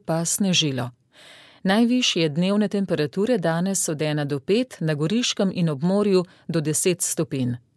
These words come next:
Jutri bo sprva povsod oblačno, na jugovzhodu bodo sprva še rahle padavine, popoldne se bo na zahodu delno razjasnilo, drugod bo ostalo oblačno. Na Primorskem bo pihala šibka do zmerna burja.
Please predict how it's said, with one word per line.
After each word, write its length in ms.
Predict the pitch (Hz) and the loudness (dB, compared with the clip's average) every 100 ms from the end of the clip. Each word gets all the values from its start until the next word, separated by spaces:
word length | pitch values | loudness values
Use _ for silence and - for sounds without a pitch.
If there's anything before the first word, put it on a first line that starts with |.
| _ - - - - _ _ 185 | _ -20 -20 -20 -20 _ _ -2
Jutri 560 | 165 247 262 247 240 170 | 2 2 2 2 2 4
bo 160 | 185 | 2
sprva 520 | 185 - 196 175 160 | 2 0 0 2 0
povsod 480 | 147 175 165 185 175 | 0 -2 0 0 -2
oblačno, 680 | 147 139 139 135 - 208 262 | -2 -2 -4 -4 -2 0 0
na 140 | - 170 | 0 -2
jugovzhodu 880 | 165 208 180 160 - 202 208 226 202 | 0 0 0 0 -2 0 0 2 0
bodo 220 | 160 151 | -2 -2
sprva 440 | 147 - 180 151 131 | -4 -2 -2 0 -2
še 220 | - 196 | 0 0
rahle 320 | 190 190 220 | 0 0 -4
padavine, 540 | 202 190 180 151 151 202 269 - - - | -4 -2 -2 0 0 0 -2 -10 -20 -12
popoldne 580 | - 180 214 262 262 233 | -2 0 2 0 2 2
se 160 | 202 202 | 2 0
bo 120 | 180 175 | 0 0
na 80 | |
zahodu 640 | 156 147 - 185 208 208 196 | 0 -2 -2 0 2 2 0
delno 380 | 165 160 170 190 | 0 0 0 0
razjasnilo, 760 | 190 160 151 - 196 180 139 127 | -2 -2 -4 0 0 2 -2 -4
drugod 420 | 160 165 165 185 | -4 -2 0 -2
bo 160 | 160 160 | 0 0
ostalo 480 | 143 139 151 143 151 165 | 0 0 -2 -2 0 0
oblačno. 540 | 147 131 127 - 135 123 _ - - - - | 0 -2 -4 -2 -4 -4 _ -20 -20 -18 -2
Na 120 | 190 | -2
Primorskem 600 | 180 202 226 262 - 208 | 2 4 4 2 0 0
bo 100 | 165 | -2
pihala 460 | 156 202 - 156 143 | -2 -4 -2 -2 0
šibka 420 | - 240 - 190 | 0 0 0 -2
do 140 | 160 156 | 0 0
zmerna 460 | 156 175 170 160 | 0 2 2 0
burja. 420 | 143 135 135 127 | -2 -4 -4 -6